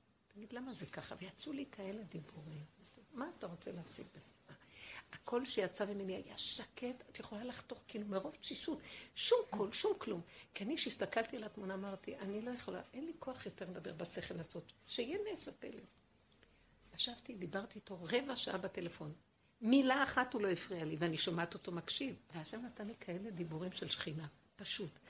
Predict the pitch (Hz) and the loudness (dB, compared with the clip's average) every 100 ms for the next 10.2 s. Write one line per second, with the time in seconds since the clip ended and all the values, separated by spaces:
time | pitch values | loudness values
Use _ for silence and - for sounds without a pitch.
0 | - - 214 170 196 175 - - 151 - | -16 -12 -4 0 0 -2 -6 -10 -10 -12
1 | - - - - - - - - - 175 | -18 -20 -20 -20 -20 -20 -20 -20 -8 -4
2 | 170 - 175 - 240 277 - - 165 180 | -2 -2 -4 -2 -4 -4 0 2 2 2
3 | 196 208 175 185 - 170 156 147 151 - | 0 -2 -4 -8 -6 -4 -2 -4 -6 -16
4 | - - - 247 294 - 285 254 - 277 | -20 -20 -16 -14 -12 -10 -6 -2 -2 -2
5 | - 165 - - - 190 170 233 311 302 | -6 -10 -12 -16 -16 -10 -4 -2 -2 -4
6 | - - 269 262 254 254 - - - - | -4 -2 -2 -4 -6 -8 -10 -16 -14 -14
7 | - - 190 214 311 330 294 311 302 - | -16 -10 -6 -4 -4 -4 -2 -2 0 0
8 | 302 - 185 311 - 330 - 349 - 285 | -2 -2 -2 -2 -4 -4 -2 -4 -6 -8
9 | - 277 262 - - - - - 277 294 | -6 -6 -8 -12 -12 -10 -6 -2 -2 -4
10 | - | -4